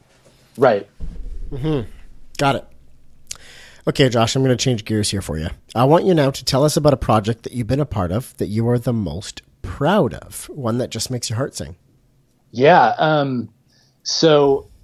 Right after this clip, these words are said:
Speaker 1: I'm spending a lot of times <laughs> on this bite-sized book thing 'cause it's just been the course of my year and a half. But that really started because, um, it really started, it was born out of connecting with my son who has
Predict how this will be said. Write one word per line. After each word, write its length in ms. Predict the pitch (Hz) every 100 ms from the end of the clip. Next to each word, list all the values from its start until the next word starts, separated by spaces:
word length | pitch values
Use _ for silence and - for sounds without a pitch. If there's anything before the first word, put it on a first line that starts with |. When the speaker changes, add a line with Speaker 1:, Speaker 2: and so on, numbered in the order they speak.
| _ _ _ _
Speaker 1:
I'm 120 | 120 117
spending 320 | - 147 135
a 40 |
lot 160 | 120 113
of 60 |
times 360 | - 139 113 120
<laughs> 40 | 160
on 80 |
this 140 | 120 101
bite-sized 640 | 117 110 - - 151 117
book 180 | 113 -
thing 320 | - 135 123
'cause 160 | 117 107
it's 160 | 101
just 200 | 120 110
been 120 | 113
the 60 | 98
course 320 | - 107 -
of 60 | 107
my 220 | 95 98 - - -
year 140 | 120 117
and 80 | 107
a 20 |
half. 220 | 123 98
But 160 | 110 -
that 260 | 156 143
really 560 | 135 147 147 113 101 95 - - - -
started 640 | - - 147 135 123 110 98
because, 680 | 101 - 127 113 107 - -
um, 400 | 113 101 95 98 - - - - - - - _ - 127 107 107 -
it 120 | 135
really 160 | 165 160
started, 420 | - 143 135 123
it 60 | 131
was 120 | 123
born 320 | 107 135 147
out 180 | 127 117
of 200 | 110 101
connecting 440 | - 117 113 127
with 160 | 110 95
my 100 | 98
son 400 | - - 110 107
who 200 | 104 101
has 400 | 98 95 90